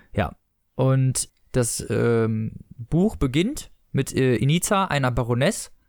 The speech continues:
äh, eines Ausläufers dieses Reiches,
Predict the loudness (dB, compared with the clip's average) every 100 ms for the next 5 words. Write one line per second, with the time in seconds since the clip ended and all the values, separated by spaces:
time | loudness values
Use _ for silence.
0 | -20 -6 0 0 2 0 0 2 0 2
1 | 2 2 2 -2 -2 -2 -2 0 2 0
2 | 2 -2 -2